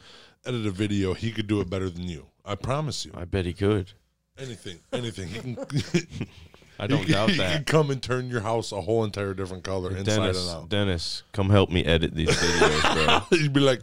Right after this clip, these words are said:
Speaker 1: "Oh, it's super easy. <laughs> You just clip, clip, edit." <laughs> Done.
Speaker 2: Bring a computer with you.
Speaker 1: No, he's not, I don't think he's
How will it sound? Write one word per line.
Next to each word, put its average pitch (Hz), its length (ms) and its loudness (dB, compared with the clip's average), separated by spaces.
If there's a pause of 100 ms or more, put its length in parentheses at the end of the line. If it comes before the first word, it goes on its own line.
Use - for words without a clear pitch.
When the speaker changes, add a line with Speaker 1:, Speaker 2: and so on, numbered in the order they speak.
Speaker 1:
"Oh, 110 160 6
it's 95 140 0
super 98 540 0
easy. 85 360 -2
<laughs> 160 120 0 (680)
You 120 80 0
just 95 360 -2
clip, 95 340 -2
clip, 98 340 0
edit." 85 300 -2 (500)
<laughs> 220 560 -6
Done. 95 300 2 (160)
Speaker 2:
Bring 104 200 2
a 98 60 -2
computer 98 520 0
with 82 200 4
you. 78 160 -2 (480)
Speaker 1:
No, 131 200 2
he's 120 240 -2
not, 123 120 -2
I 110 140 -2
don't 120 180 -2
think 101 240 -4
he's 85 280 -6